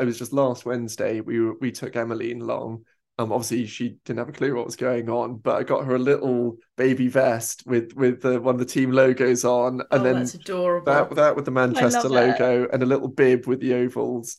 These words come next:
Speaker 1: uh, logo. And I went with my friend who, um, have a son who's just a few months older, and finally being at that point where you can go out and about in the world and start doing lovely things, it was really special. So I loved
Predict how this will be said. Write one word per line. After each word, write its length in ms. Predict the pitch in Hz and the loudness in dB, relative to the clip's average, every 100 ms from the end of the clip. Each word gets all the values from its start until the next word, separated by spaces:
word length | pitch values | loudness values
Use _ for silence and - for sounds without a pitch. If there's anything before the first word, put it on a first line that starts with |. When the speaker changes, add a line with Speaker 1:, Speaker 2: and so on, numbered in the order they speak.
| - | -4
Speaker 1:
uh, 380 | 117 117 120 - | -2 0 -2 -4
logo. 560 | 120 117 113 110 120 117 | -2 -2 -2 -4 -4 -6
And 160 | 123 117 | -6 -4
I 60 | |
went 220 | 117 127 | 0 0
with 100 | 123 | 0
my 120 | - 110 | -4 -4
friend 520 | 127 113 113 113 104 _ _ _ - | -2 -2 -2 -8 -12 _ _ _ -2
who, 460 | 123 113 113 113 113 | 0 2 0 -2 -4
um, 360 | 113 107 107 _ _ - | -6 -6 -10 _ _ -6
have 120 | 113 | -4
a 60 | |
son 320 | 110 123 113 107 | -2 -2 -2 -2
who's 180 | 104 | -6
just 160 | 107 - | -10 -16
a 40 | - | -8
few 180 | 123 | -6
months 380 | 113 117 117 - | -4 -6 -8 -6
older, 460 | 123 123 123 - 127 _ _ _ - | -4 -4 -4 -8 -10 _ _ _ -4
and 400 | 113 110 110 - _ _ _ - | -2 -2 -6 -14 _ _ _ -12
finally 460 | - 135 123 117 | -2 0 0 0
being 300 | 117 127 117 | 0 2 2
at 100 | 113 | -2
that 220 | 117 110 _ | -6 -10 _
point 340 | 131 120 113 | -2 -2 -2
where 100 | 110 | -4
you 180 | 113 120 | -4 -6
can 160 | 113 120 | -10 -10
go 220 | 113 104 | -6 -6
out 140 | 113 | -6
and 100 | - | -8
about 400 | 107 113 110 110 - | -8 -6 -4 -6 -8
in 180 | 127 110 | -8 -6
the 60 | |
world 520 | 117 117 107 110 120 113 _ 120 | -4 -2 -2 -4 -8 -12 _ -6
and 520 | 110 110 113 113 - | -4 -6 -8 -12 -16
start 300 | - 120 110 | -10 -6 -4
doing 380 | 113 110 110 110 - | -4 -8 -8 -12 -8
lovely 320 | 120 113 113 | -6 -6 -10
things, 680 | 113 123 117 120 123 131 - | -8 -8 -8 -10 -14 -18 -12
it 320 | 127 110 110 | -8 -6 -6
was 240 | 123 120 - | -6 -6 -4
really 400 | 120 117 120 127 | -4 -4 -8 -10
special. 460 | - - 110 - - | -10 -8 -8 -10 -14
So 160 | - 127 | -6 -4
I 20 | |
loved 420 | 131 135 127 | 0 2 0